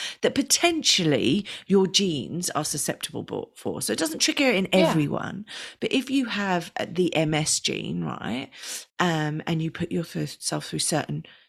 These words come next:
Speaker 1: s-, stress triggers, right, it potentially would trigger that
Speaker 2: Oh, I
Speaker 1: gene. And that's why some people who have the gene
Speaker 2: Yeah.
Speaker 1: have it and some people
Speaker 2: Well,
Speaker 1: don't.
Speaker 2: s-, I mean,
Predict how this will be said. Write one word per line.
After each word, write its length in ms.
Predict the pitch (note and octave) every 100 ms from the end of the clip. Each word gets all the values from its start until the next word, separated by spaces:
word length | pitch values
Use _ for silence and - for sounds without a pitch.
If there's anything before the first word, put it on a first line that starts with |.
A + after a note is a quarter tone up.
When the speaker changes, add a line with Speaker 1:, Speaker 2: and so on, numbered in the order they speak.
| _
Speaker 1:
s-, 140 | - - _ _
stress 480 | - - F3+ E3+ -
triggers, 640 | - D3+ A#2 G2+ D#3+ -
right, 400 | - - - - -
it 380 | A3 A3+ - - _ _ _ _ _ _ _
potentially 920 | - A3+ B3+ C4+ - E3 C3+ F#3+ B3 _ _ _ _ -
would 140 | G#3+ A3
trigger 320 | A#3 - G3+
that 300 | G3+ G#3 - _
Speaker 2:
Oh, 80 | C#4+
I 40 |
Speaker 1:
gene. 500 | A#3+ F3 D3 A#2+ A3+ - _ _ _ _ -
And 180 | G3 G#3+
that's 260 | - -
why 100 | B3
some 260 | A3+ A#3+ A#3+
people 360 | A#3+ A3+ G#3+
who 120 | G3 G3
have 160 | F#3+
the 80 | F#3
gene 300 | F3+ F#3+ F3 A#3+
Speaker 2:
Yeah. 240 | A#3+ F4+
Speaker 1:
have 180 | G3+ F#3
it 220 | - A#3 - _
and 80 | G#3
some 100 | G#3+
people 200 | G3+ A3
Speaker 2:
Well, 60 | D4+
Speaker 1:
don't. 100 | C#4+
Speaker 2:
s-, 200 | - - -
I 40 |
mean, 360 | A3+ G3 F3 D#3+